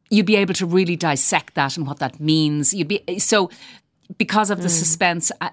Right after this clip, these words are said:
Speaker 1: element, the tension element, we, we are holding a lot back. In a book club i-, environment in your living room, you'd be able to hash
Speaker 2: Yeah.
Speaker 1: it all out.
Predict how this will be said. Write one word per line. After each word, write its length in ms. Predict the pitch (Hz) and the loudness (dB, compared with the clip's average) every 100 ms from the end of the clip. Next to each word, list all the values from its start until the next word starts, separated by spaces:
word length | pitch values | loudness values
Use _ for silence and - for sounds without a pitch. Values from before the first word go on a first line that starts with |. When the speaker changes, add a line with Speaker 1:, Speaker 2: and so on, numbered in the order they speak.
| - | -4
Speaker 1:
element, 480 | 165 156 151 151 - | 0 0 -2 -6 -10
the 40 | |
tension 440 | - 160 156 - 160 | -6 -2 -2 -2 -2
element, 320 | 143 139 135 165 156 151 | -2 -4 -8 -12 -16 -6
we, 240 | 175 165 160 | -2 -2 0
we 140 | 160 | 0
are 80 | 156 | 2
holding 320 | 175 165 160 | 0 0 0
a 40 | |
lot 240 | 143 139 - | 0 -2 0
back. 320 | 147 135 - - | 0 0 -6 -6
In 120 | 170 | -4
a 40 | |
book 360 | 147 _ 208 175 | -4 _ -2 -2
club 300 | - 156 - - | -2 -4 -6 -16
i-, 100 | - - 135 | -16 -14 -6
environment 600 | 170 151 156 147 151 143 | -4 0 0 0 -2 -4
in 80 | 156 | -2
your 100 | 139 | -2
living 220 | 147 156 | -2 -2
room, 200 | 147 135 - - | -2 -4 -10 -4
you'd 160 | 165 143 | -2 0
be 140 | 156 | 0
able 200 | 151 156 | 0 -4
to 140 | - 143 | -6 -6
hash 500 | - 165 180 165 143 | -6 -4 -2 -2 -2
Speaker 2:
Yeah. 100 | 143 | -2
Speaker 1:
it 80 | - | -2
all 400 | 170 156 147 143 131 | 0 2 2 -2 -4
out. 280 | 135 127 | -6 -6